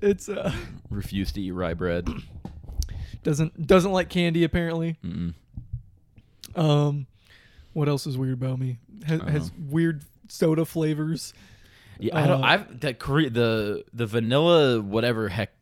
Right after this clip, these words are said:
Speaker 2: crap you guys were drinking, I just can't, I can't get behind that.
Speaker 1: What?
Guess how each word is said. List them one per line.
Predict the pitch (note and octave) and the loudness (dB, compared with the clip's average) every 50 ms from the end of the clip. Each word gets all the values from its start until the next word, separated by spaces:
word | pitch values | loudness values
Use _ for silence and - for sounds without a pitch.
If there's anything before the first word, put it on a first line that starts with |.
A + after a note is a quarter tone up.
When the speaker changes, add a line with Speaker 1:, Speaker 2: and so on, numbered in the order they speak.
| - | -14
Speaker 2:
crap | - - G#2+ G2+ F#2 - | -6 -4 -4 -4 -2 -2
you | G#2 G#2 | -2 0
guys | G#2 G2 G2 F#2+ | 0 0 -2 -2
were | G#2 F2+ | -4 -6
drinking, | F#2+ G2 F#2+ F2+ F#2+ F2 F2 | -6 -6 -8 -10 -10 -10 -10
I | E2+ F#2 | -10 -10
just | F2 E2+ - | -10 -12 -12
can't, | F2+ F2+ F2 E2 D#2+ - - | -10 -10 -10 -10 -12 -12 -14
I | F2 | -14
can't | - - F#2 F2 | -12 -12 -10 -10
get | F2+ - - | -10 -12 -10
behind | F2+ - A#2 F#2 F#2 F2 | -10 -8 -6 -6 -6 -4
that. | F2+ F2+ F2+ - _ - A2+ G#2+ - _ _ _ _ _ _ _ _ _ _ _ _ _ _ - | -6 -6 -6 -8 _ -18 -18 -18 -18 _ _ _ _ _ _ _ _ _ _ _ _ _ _ -8
Speaker 1:
What? | E3+ D3 D3 D3 C3+ C3+ - | -2 0 0 0 0 -2 -8